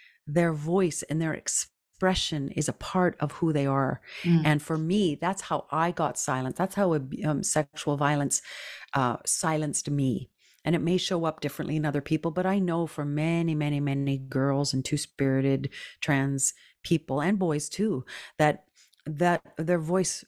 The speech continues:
Speaker 1: disappeared.
Speaker 2: Mm-hmm.
Speaker 1: You know, especially girls, though, whew, their voice, like, goes,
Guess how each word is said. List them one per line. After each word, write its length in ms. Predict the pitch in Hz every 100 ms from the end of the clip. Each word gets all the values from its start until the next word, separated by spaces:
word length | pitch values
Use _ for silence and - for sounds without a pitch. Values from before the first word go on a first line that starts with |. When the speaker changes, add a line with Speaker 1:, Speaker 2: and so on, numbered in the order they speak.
| 147
Speaker 1:
disappeared. 580 | 139 - - - - - _ 208
Speaker 2:
Mm-hmm. 540 | 185 170 170 165 170
Speaker 1:
You 60 | 135
know, 160 | 139
especially 560 | 143 - - 196 - 165
girls, 400 | - 143 123 117
though, 220 | 120 120 -
whew, 180 | 269 - -
their 140 | 156
voice, 380 | 143 165 170 -
like, 280 | 135 143 131
goes, 460 | 147 139 123 120